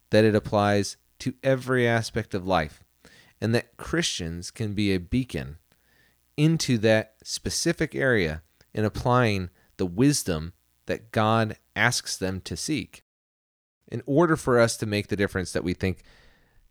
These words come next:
Christians can make, in order for us to not be nihilistic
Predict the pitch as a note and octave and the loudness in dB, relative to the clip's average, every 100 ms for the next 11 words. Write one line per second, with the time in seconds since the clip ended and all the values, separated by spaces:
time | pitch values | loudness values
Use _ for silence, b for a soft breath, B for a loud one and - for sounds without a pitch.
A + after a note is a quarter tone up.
0 | _ - A2+ - F#2 - F2+ E2+ E2+ - | _ -2 0 0 -2 -6 -8 -4 -4 -6
1 | - E2 G2 A2 A#2+ A#2 G2+ - G2+ - | -12 -10 -4 -2 -2 0 0 0 -2 -2
2 | G2+ F#2 G2 G#2 F#2 G2 F#2 F2+ - b | -6 -2 0 0 -2 -4 -2 -4 -8 b
3 | b F2+ F#2 G#2 F#2+ F#2 - C#2 - | b 0 2 2 0 -2 -4 -8 -10